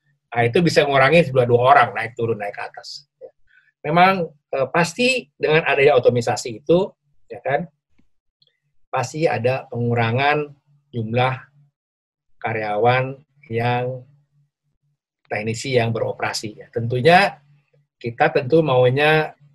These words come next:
teknisi-teknisi ini betul-betul orang-orang yang kompeten, dibayar lebih tinggi, mengerjakan pekerjaan lebih banyak daripada jumlahnya orang banyak, ya kan? Pekerjaannya sedikit,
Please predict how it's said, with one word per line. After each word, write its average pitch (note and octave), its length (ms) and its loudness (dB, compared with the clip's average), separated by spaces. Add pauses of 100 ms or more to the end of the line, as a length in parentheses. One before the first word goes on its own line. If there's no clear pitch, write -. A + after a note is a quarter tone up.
(120)
teknisi-teknisi B2 800 -2
ini D3 320 2
betul-betul A#2+ 600 -4
orang-orang A#2+ 580 0 (100)
yang A#2 240 -2
kompeten, D#3+ 640 0 (360)
dibayar C#3 520 8
lebih B2+ 320 0
tinggi, D#3 560 0 (560)
mengerjakan B2 640 2
pekerjaan C#3+ 480 4
lebih C#3+ 160 0
banyak C#3 400 6 (1040)
daripada A#2+ 560 0
jumlahnya C3 480 0
orang A#2 320 2
banyak, B2+ 360 2 (360)
ya - 160 -6
kan? G3+ 240 0 (320)
Pekerjaannya B2+ 540 4
sedikit, B2 500 -2